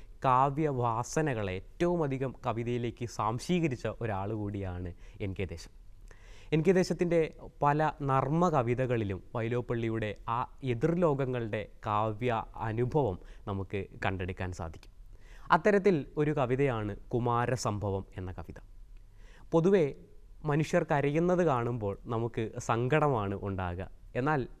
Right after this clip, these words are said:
ഏറ്റവും സാധാരണമായി എല്ലാ മനുഷ്യരും സന്തോഷിക്കുന്ന ചില നിമിഷങ്ങളുണ്ട് കണ്ണീര് കാണുമ്പോൾ. അത്, ആ,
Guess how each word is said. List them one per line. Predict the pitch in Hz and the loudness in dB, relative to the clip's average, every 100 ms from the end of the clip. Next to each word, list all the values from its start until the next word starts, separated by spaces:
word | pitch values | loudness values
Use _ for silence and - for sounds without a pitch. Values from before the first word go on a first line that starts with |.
| 143 | -6
ഏറ്റവും | 143 - 214 208 | -6 2 4 4
സാധാരണമായി | 196 147 139 147 156 156 147 110 98 - | 2 0 0 0 0 -2 -2 -2 -4 -6
എല്ലാ | 117 113 131 | -4 0 2
മനുഷ്യരും | 156 147 139 160 135 104 - - | 2 0 0 -2 -2 -6 -12 -6
സന്തോഷിക്കുന്ന | - 120 127 156 - - 135 120 | -2 0 2 0 0 -2 -2 -2
ചില | 117 123 120 | 0 0 2
നിമിഷങ്ങളുണ്ട് | 107 107 135 120 104 95 92 - - | -2 -2 -4 -2 -2 -2 -4 -8 -4
കണ്ണീര് | 113 107 113 120 123 | -2 0 0 0 0
കാണുമ്പോൾ. | 95 92 90 90 - - | -2 -4 -4 -6 -6 -2
അത്, | 113 110 101 - - - - | 2 2 2 -4 -20 -16 -6
ആ, | 98 | -6